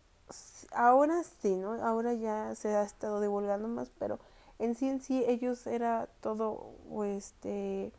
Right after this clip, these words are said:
hablado o cantado. Solo desde hace algunos años, el Iye Osha Adeyeri, el pueblo de la regla, La Habana, se ha dado la tarea de comp-, compilarlas y de comenzar a difundirlas. Era lo que yo les decía,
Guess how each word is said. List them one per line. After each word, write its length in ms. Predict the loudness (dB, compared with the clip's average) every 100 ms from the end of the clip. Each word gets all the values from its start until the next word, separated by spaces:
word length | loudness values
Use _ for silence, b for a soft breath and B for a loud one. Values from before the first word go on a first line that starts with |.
| -20 -20 -4
hablado 540 | 2 4 6 6 4 4
o 500 | 4 2 2 2 0
cantado. 520 | -4 -2 2 2 2 -12 B B B
Solo 280 | 4 4 6
desde 260 | 4 2
hace 180 | 2 0
algunos 440 | -2 -2 -2 -2 0
años, 320 | 0 -2 -4 -12 -20 -10
el 300 | -4 -4 -4 -14 -20 -20 -20 -4
Iye 340 | 0 2 6 6
Osha 520 | 6 2 -2 -4 -4 -12 -6
Adeyeri, 760 | -4 0 0 2 4 4 2 -4 b b b
el 120 | -10
pueblo 400 | -6 -2 0 2
de 100 | 2
la 160 | 4 4
regla, 420 | 4 2 4 0 -2 B B B
La 240 | 0 6 8
Habana, 460 | 8 8 4 -2 -8
se 240 | -4 6 8
ha 100 | 10
dado 320 | 8 6 6
la 140 | 4
tarea 380 | 4 4 6 4
de 260 | 4 2 4
comp-, 260 | 0 0 -6 -18 -14 -12 -12 -18 -20 -12 -2
compilarlas 960 | -2 2 4 8 8 6 4 2 -2 -2
y 140 | 2
de 140 | 2
comenzar 560 | 0 0 2 0 2 2
a 140 | 4
difundirlas. 760 | 2 0 -2 0 0 0 -2 -6
Era 200 | -2 0
lo 160 | 2 -2
que 180 | -4 -4
yo 100 | -2
les 200 | -2 -4
decía, 360 | -6 -2 -2